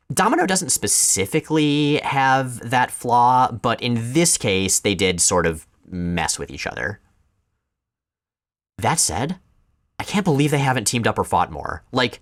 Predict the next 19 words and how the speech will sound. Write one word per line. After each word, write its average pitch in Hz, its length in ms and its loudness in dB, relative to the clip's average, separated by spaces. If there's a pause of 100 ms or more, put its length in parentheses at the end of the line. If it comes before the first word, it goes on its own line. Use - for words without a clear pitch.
they - 120 0
have 165 280 2 (540)
almost 143 320 2
the 151 60 0
same 139 220 0
power, 120 440 2
but 120 160 -2
powers 117 340 2
that 120 100 2
are 110 100 4
different 104 420 -2
enough 101 380 0
in 110 100 -6
enough 98 240 -2
ways 101 140 2
to 98 100 -6
make 95 120 -2
it - 100 -8
interesting, 143 560 -2